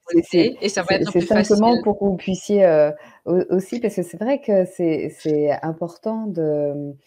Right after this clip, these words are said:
Speaker 1: de, d'établir, heu, en tout cas, de vérifier cette convention avec notre corps, avec notre subconscient. Qu'est-ce que le « oui » ? Qu'est-ce que le « non » ? Avant de pouvoir, heu, poser, heu, voilà,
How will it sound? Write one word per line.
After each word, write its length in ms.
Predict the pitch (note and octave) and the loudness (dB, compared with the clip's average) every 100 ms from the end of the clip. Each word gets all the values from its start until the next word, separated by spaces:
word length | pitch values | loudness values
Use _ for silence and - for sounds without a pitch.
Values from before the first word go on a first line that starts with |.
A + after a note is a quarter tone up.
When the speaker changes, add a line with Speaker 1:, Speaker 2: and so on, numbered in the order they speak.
| _ _ - | _ _ -12
Speaker 1:
de, 720 | C#3+ D3 C3+ B2+ A#2+ A2+ A#2 | -6 -4 -4 -6 -8 -10 -10
d'établir, 600 | C#3+ C#3+ C#3+ D#3 E3 D3+ | -8 -6 -4 -4 -4 -4
heu, 40 | |
en 220 | C3+ C3 | -4 -6
tout 120 | C#3 | -8
cas, 120 | - D3+ | -6 -4
de 100 | D3+ | -4
vérifier 440 | E3 G3 F#3+ G#3 | -4 -4 -4 -6
cette 200 | G#3 E3+ | -8 -8
convention 640 | - F3 E3+ E3+ - A3 - | -6 -4 -4 -8 -12 -14 -8
avec 240 | D#3 D3+ | -6 -4
notre 200 | D#3 D3 | -6 -8
corps, 300 | - G3+ G3+ | -4 -2 -2
avec 220 | E3+ C#3+ D3 | -4 -8 -8
notre 200 | C3+ - | -10 -12
subconscient. 680 | - D#3+ C#3 C#3 - F#3+ G3+ _ _ - | -16 -14 -12 -12 -8 -8 -8 _ _ -6
Qu'est-ce 200 | G3+ G#3 | -6 -4
que 100 | F3+ | -4
le « 100 | D#3+ | -2
oui » ? 380 | D#3+ G#3+ A#3 - | -2 -4 -6 -10
Qu'est-ce 220 | - E3+ | -10 -10
que 120 | - E3+ | -8 -4
le « 160 | D#3 | -2
non » ? 240 | D#3+ G#3+ A3+ _ _ - | -2 -4 -8 _ _ -8
Avant 440 | E3+ E3 G#3 A#3 | -6 -4 -4 -6
de 160 | G#3 E3 | -6 -6
pouvoir, 460 | D#3+ D3 D#3 E3+ D3+ | -6 -8 -8 -8 -6
heu, 320 | C#3+ C#3 C3+ - | -2 -2 -4 -8
poser, 360 | C#3 C3+ D3+ | -10 -6 -6
heu, 320 | C3+ B2 B2 G#2 G2+ G2 D3 | -6 -10 -12 -14 -18 -20 -16
voilà, 240 | D3 D3 | -12 -10